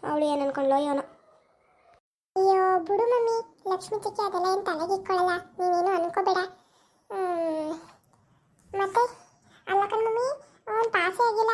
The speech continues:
Speaker 2: ಕೆಲ್ಸ ಕೊಡ್ತಾರಾ?
Speaker 1: ಓ, ಏನೋ ಕಣವ, ನಾವೆಲ್ಲ ಕಾಣು, ನಮ್ಗೇನ್ ಗೊತ್ತು ಪಾಸ್ ಆಗೇನೋ ಫೇಲ್ ಆಗೇನೋ ಅಂತ. ಅವ್ನೇನ್ ಬೊಗಳುತ್ತಾನ, ನಂಗೆ ಏನಾರ ನೆಟ್ಟಿಗೆ ಬಿಡು. ಆ, ಇವಾಗ ಲಕ್ಷ್ಮಿಗೆ ಹೇಳಿದಿನಲ್ಲ, ಅದೇನು ಎತ್ತ ಅಂತ ಅವಳೇನು ನೋಡ್ಕೊತಾಳ ತಗಿ.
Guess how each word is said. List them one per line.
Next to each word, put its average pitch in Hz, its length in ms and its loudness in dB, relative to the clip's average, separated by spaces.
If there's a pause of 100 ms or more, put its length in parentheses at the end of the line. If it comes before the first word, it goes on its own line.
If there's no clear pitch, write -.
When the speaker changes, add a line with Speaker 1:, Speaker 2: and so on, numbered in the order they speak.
(140)
Speaker 2:
ಕೆಲ್ಸ 370 280 0
ಕೊಡ್ತಾರಾ? 392 380 0 (2250)
Speaker 1:
ಓ, 311 120 4
ಏನೋ 339 360 2
ಕಣವ, 320 200 0 (280)
ನಾವೆಲ್ಲ 302 240 -2
ಕಾಣು, 302 340 0 (480)
ನಮ್ಗೇನ್ 320 320 2
ಗೊತ್ತು 349 440 -2
ಪಾಸ್ 311 200 -4
ಆಗೇನೋ 294 260 -2
ಫೇಲ್ 311 200 0
ಆಗೇನೋ 285 240 0
ಅಂತ. 285 100 -4 (560)
ಅವ್ನೇನ್ 269 220 2
ಬೊಗಳುತ್ತಾನ, 302 340 2 (120)
ನಂಗೆ 277 220 0
ಏನಾರ 285 160 0
ನೆಟ್ಟಿಗೆ 302 420 -2 (560)
ಬಿಡು. 330 160 6
ಆ, 240 680 -10 (360)
ಇವಾಗ 277 180 2 (480)
ಲಕ್ಷ್ಮಿಗೆ 294 340 2
ಹೇಳಿದಿನಲ್ಲ, 277 340 4 (440)
ಅದೇನು 311 320 4
ಎತ್ತ 277 220 0
ಅಂತ 277 160 -2
ಅವಳೇನು 269 240 0
ನೋಡ್ಕೊತಾಳ 285 380 0
ತಗಿ. 262 400 -6